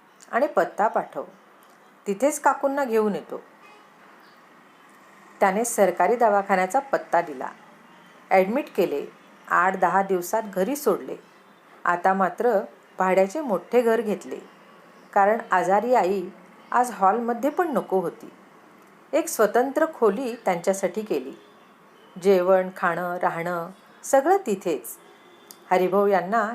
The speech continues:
हे मुळीच रुचत नव्हते, पण बायकोसाठी सहन करत होते. असे चार वर्ष गेले. माणिकची आई पूर्ण बरी होत नव्हती. सारखे काही ना काही चालू. त्यात नातू झाला,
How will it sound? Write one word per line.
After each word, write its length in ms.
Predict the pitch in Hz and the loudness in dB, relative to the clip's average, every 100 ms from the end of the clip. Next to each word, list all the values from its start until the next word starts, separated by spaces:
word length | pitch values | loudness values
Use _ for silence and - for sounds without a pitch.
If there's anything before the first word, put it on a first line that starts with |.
| 240 | -6
हे 80 | 277 | -4
मुळीच 420 | 233 220 285 330 | -2 -4 -2 -2
रुचत 380 | 269 - 214 214 | -4 -2 -4 -2
नव्हते, 420 | 190 143 - - _ _ _ - - | -6 -6 -14 -16 _ _ _ -6 0
पण 200 | 320 269 | 2 2
बायकोसाठी 680 | 170 - 233 226 214 277 | 0 0 -4 -2 -4 -4
सहन 360 | 285 170 156 190 | -6 -4 -4 -4
करत 220 | 185 151 - | -4 -4 -8
होते. 240 | - - - _ _ _ _ _ _ _ _ - - | -16 -18 -20 _ _ _ _ _ _ _ _ -16 -2
असे 420 | - - 370 370 | -2 2 0 0
चार 300 | - 196 190 | 0 2 4
वर्ष 320 | 226 190 175 220 | 2 -2 -2 -6
गेले. 300 | 185 147 165 - _ _ _ - _ _ 180 | -6 -8 -12 -18 _ _ _ -20 _ _ -2
माणिकची 500 | 175 165 170 - 233 | 0 0 -6 -2 2
आई 260 | 180 226 | 2 -2
पूर्ण 440 | 196 - 262 302 311 | -10 -4 -2 0 2
बरी 240 | 208 214 | 2 0
होत 240 | 226 165 175 | -2 -4 -6
नव्हती. 380 | 180 147 - 135 - - - - - - | -8 -12 -14 -20 -20 -20 -20 -20 -20 -16
सारखे 580 | - 269 269 247 240 330 | -2 2 4 4 0 -6
काही 360 | 330 202 170 202 | 0 -2 0 -2
ना 120 | 247 | -2
काही 280 | 247 175 202 | -2 -4 -4
चालू. 360 | - 151 - - - - - - - - - - | -2 -2 -4 -16 -20 -20 -20 -20 -20 -20 -20 -2
त्यात 160 | 220 247 - | 2 2 0
नातू 360 | 190 147 - 208 | -6 -6 -4 -6
झाला, 340 | 202 135 139 | -4 -8 -10